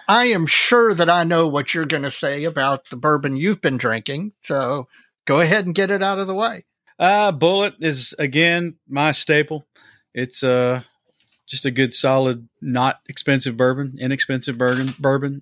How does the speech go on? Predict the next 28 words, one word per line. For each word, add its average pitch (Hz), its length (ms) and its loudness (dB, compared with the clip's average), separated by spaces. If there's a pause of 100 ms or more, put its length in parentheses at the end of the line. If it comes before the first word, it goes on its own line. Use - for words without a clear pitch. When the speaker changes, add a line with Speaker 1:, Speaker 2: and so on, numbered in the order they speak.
Speaker 2:
It's, - 280 -10
uh, 117 260 -8 (240)
it's 131 140 -2
just 139 180 -2
good. 151 280 4
I 127 60 4
like 135 260 4
it. 117 60 0
It's, - 180 -8
it's 127 220 -8
got 135 180 2
a 123 60 0
high 139 180 2
rye 131 240 2
content, 143 500 -2
so 127 100 -8
it's 110 100 -6
spicy. 139 480 0
It's 139 100 -14
got 135 100 -4
a - 20 -2
little 135 140 -4
bit 127 60 -4
of 117 60 -6
spice 131 320 0
kick - 260 -6
to 143 220 -2
it. 127 120 -8